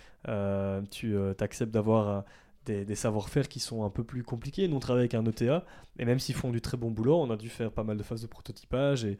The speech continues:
et s'assurer de la qualité, et cetera. Et, euh, et là, tout va bien, mais ça a été beaucoup plus d'efforts que si, euh, j'étais passé par un truc beaucoup plus traditionnel, euh.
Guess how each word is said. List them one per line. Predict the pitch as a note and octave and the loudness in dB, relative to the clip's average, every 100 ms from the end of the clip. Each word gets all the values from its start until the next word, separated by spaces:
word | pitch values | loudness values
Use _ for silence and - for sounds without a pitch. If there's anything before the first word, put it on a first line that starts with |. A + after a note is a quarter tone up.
| - - - | -8 -18 -10
et | |
s'assurer | A#2 A2+ A2+ | -6 -4 -2
de | G#2+ | -2
la | G2+ | -2
qualité, | G#2 G2+ G2+ B2+ | -4 -4 -4 -4
et | |
cetera. | - G2+ G#2+ E3 - - - | -4 -8 -6 -6 -12 -20 -10
Et, | - G#2+ | -2 0
euh, | G2+ G2 G2+ | 2 0 0
et | A#2 | 4
là, | C3+ | 4
tout | - | 4
va | A#2 | 4
bien, | A#2+ G3+ | 4 4
mais | C#3 | 2
ça | - G#2+ | 0 -2
a | |
été | - | -2
beaucoup | A#2 A2 - | -2 -4 -8
plus | A#2+ | -6
d'efforts | A2 - D3 - | -6 -2 -4 -4
que | |
si, | B2 - A2 | -8 -4 -2
euh, | G#2 | -2
j'étais | G2 G#2+ | -4 -8
passé | G2+ - C3+ | -6 -4 -4
par | G#2+ | -4
un | |
truc | G2 B2 | -6 -8
beaucoup | A2 - | -8 -14
plus | - | -16
traditionnel, | - A2+ G2+ G#2 A#2 B2 | -10 -8 -6 -6 -4 -4
euh. | G#2+ | -6